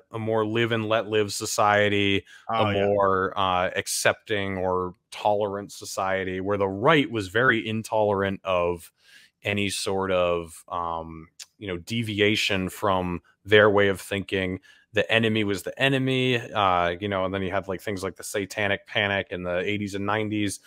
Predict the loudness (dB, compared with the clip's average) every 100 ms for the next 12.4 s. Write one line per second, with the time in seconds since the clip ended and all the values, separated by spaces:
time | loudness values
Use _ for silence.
0 | -20 -20 _ 4 8 8 6 2 -6 _
1 | _ _ _ _ _ _ _ _ _ _
2 | _ 0 2 2 2 8 8 8 2 4
3 | 4 4 0 0 4 6 6 4 0 -2
4 | 2 6 6 4 0 -4 -6 -4 -2 0
5 | 0 0 2 0 -2 -2 -4 -4 -10 -10
6 | -2 4 4 4 4 2 2 2 2 0
7 | 0 0 0 2 0 0 -2 -2 0 0
8 | 0 -4 -4 4 4 4 -6 -6 -2 0
9 | 0 0 -2 2 0 2 0 -2 -2 -4
10 | -6 -8 -6 -2 -2 -4 -8 -6 -4 0
11 | 0 -2 -2 -2 -2 -2 -4 -6 -6 -4
12 | -2 0 -2